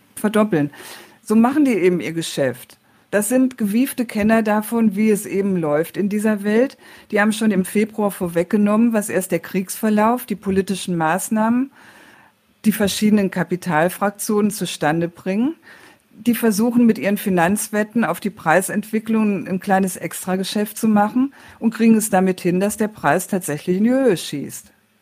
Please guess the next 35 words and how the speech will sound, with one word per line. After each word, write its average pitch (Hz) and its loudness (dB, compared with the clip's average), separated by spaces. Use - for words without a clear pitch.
So, 175 0
fertig. 190 -2
Das 233 0
ist 208 0
zunächst 190 0
mal 180 0
festzuhalten. 151 -4
Das 220 0
hat 185 -2
den 180 0
Ankauf 180 0
von 185 -2
Weizen 175 2
für 180 -6
viele 185 -2
Länder, 185 2
die 214 -2
darauf 202 0
angewiesen 208 2
sind, 202 -2
unerschwinglich 202 0
gemacht. 196 0
Und 170 -2
das 160 0
hat 196 -2
auch 180 -2
zur 196 -6
Konsequenz 190 -2
gehabt, 196 -2
dass 196 -4
die 202 -2
Hilfsorganisationen 202 2
der 180 4
U 180 0
N 196 -2